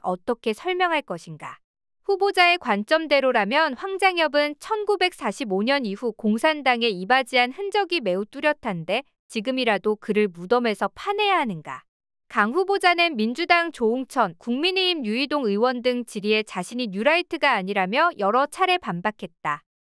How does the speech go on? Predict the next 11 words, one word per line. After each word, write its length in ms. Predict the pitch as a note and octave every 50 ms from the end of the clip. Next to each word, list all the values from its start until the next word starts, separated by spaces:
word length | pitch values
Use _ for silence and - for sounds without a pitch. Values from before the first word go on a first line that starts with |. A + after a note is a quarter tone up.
| _ _ _ -
그러나 360 | B3 A#3 A#3 A#3+ A#3+ B3 B3+
국민의힘 720 | B3 - A#3+ A3+ B3 D4 E4+ F4+ F4+ F4 E4+ E4+ E4+ E4+
송석준 580 | - G4+ G#4 G4 G#4+ G#4 - - - F4 E4+
의원이 460 | C4+ G#3+ G3+ G#3+ A#3+ B3+ B3 B3+ C4+ -
친일파였던 920 | - - F#4+ F#4 F#4 F#4 - - D#4+ D4 C4+ B3 - _ - B3+ C4 C4
백선엽 640 | - - G#3+ F3 - - D4 D4 C#4+ C#4+ C#4+ D4 - -
퇴역 320 | - G#4 G#4 G#4 G4+ -
장군을 500 | - E4+ D#4 D4 C#4 C4 C4 B3+ C4 B3
옹호하며 640 | - G3+ G#3+ A3+ C4 C#4 C4 A#3+ A3 G#3 A3+ A#3 A#3+ -
다부동 560 | - - F#3 F#3 F#3+ A#3+ A#3+ C4 C4 C4 B3
전투에서 640 | - - G3+ F#3 F#3 - - A3 G3+ F#3+ - A3+